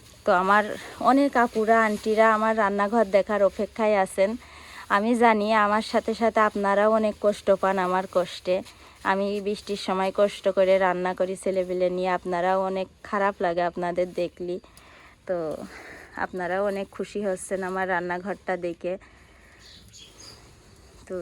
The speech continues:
জীবনে আসলে আল্লাহর কাছে চাইলে আল্লাহ কোনোদিন কারো খালি হাতে ফিরায় না, মানে চাওয়ার মতন চাইলে। তো আল্লাহর কাছে চাইছি,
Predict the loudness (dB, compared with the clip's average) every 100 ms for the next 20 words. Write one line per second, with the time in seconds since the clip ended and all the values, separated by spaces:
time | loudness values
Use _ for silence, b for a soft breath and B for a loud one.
0 | -8 -6 -4 -4 -2 -4 -4 -6 -2 -2
1 | -2 -2 -4 -6 -6 -8 -4 -2 -2 -2
2 | -2 -4 -6 -6 -8 -8 -4 -2 -2 -4
3 | -6 -4 -4 -6 -6 -6 -4 -4 -4 -4
4 | -6 -4 -6 0 2 2 0 -2 -4 -6
5 | -2 0 0 -2 -8 B B B B B
6 | B B B B B _ -4 -2 0 0
7 | -2 -6 -6 -8 -4 -2 -2 -2 -4